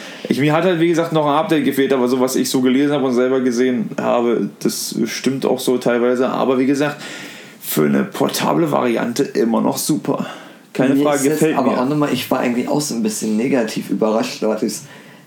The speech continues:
Speaker 2: gar nicht in Erinnerung, dass das Spiel, ich hab's jetzt ja auf der Xbox dreihundertsechzig auch noch mal gespielt, wo es ja auch, das war, ähm, die hat, die hat ja mit D V Ds gearbeitet, die Xbox dreihundertsechzig, äh, wo das Spiel dann auch auf drei Discs ankam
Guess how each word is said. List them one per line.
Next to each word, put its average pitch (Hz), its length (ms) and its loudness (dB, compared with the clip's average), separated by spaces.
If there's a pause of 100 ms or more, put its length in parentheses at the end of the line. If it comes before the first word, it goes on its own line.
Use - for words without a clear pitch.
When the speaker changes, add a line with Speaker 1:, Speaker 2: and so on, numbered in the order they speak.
Speaker 2:
gar 120 160 2
nicht 123 160 0
in 113 160 -2
Erinnerung, 120 480 0
dass 107 180 -2
das 113 160 -2
Spiel, - 220 0
ich - 140 -2
hab's - 180 -6
jetzt - 200 -4
ja - 120 0
auf - 80 -6
der - 160 -4
Xbox - 340 -8
dreihundertsechzig 120 560 0
auch 113 100 0
noch 117 120 -2
mal 120 140 0
gespielt, 120 420 0 (560)
wo 123 180 4
es - 120 -2
ja 127 120 0
auch, 120 160 -2
das 113 220 -2
war, 110 1000 0
ähm, 104 300 -4 (220)
die 107 160 0
hat, 104 300 -2
die 110 140 0
hat 113 120 -2
ja 110 100 -2
mit 107 220 -2
D 107 80 0
V 107 160 0
Ds 113 260 0
gearbeitet, 117 560 0
die 123 80 2
Xbox - 340 -6
dreihundertsechzig, 117 600 -2 (540)
äh, 123 100 4 (100)
wo 117 60 2
das 117 160 0
Spiel 120 240 0
dann 117 160 -4
auch 113 140 -2
auf 120 180 -2
drei 117 320 2
Discs - 440 -2
ankam 135 580 0